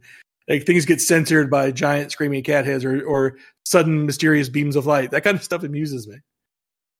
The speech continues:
Now, it can be done poorly. Like, there's a lot of trash, like, anime that's actually just bad, right? You know,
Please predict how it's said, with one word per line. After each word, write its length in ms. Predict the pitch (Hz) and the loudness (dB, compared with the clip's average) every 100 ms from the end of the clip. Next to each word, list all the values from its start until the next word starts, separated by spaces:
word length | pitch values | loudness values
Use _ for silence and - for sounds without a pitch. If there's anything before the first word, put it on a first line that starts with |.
| _ _ _ - | _ _ _ -2
Now, 120 | 175 | 2
it 80 | 214 | 2
can 120 | 277 | 4
be 80 | 226 | 4
done 400 | 170 196 180 151 | 6 6 6 0
poorly. 580 | - 180 151 104 120 - | 0 2 2 -4 -14 -8
Like, 140 | 156 | -2
there's 120 | 180 208 | -2 -2
a 40 | |
lot 400 | 180 160 165 175 | -2 -4 -4 -6
of 80 | 160 | -6
trash, 560 | - 156 143 139 123 - _ _ | -2 -2 0 -4 -8 -16 _ _
like, 180 | 147 131 | -6 -4
anime 300 | 139 135 131 | -4 -4 -6
that's 160 | 127 143 | -4 -4
actually 220 | 135 127 | -4 -6
just 260 | 127 113 120 | -6 -6 -10
bad, 400 | 120 120 98 - _ _ _ _ | -8 -6 -6 -12 _ _ _ _
right? 360 | 139 127 127 - _ _ _ _ _ _ | -2 0 -2 -8 _ _ _ _ _ _
You 180 | - 156 | -2 2
know, 220 | 135 131 | 2 -2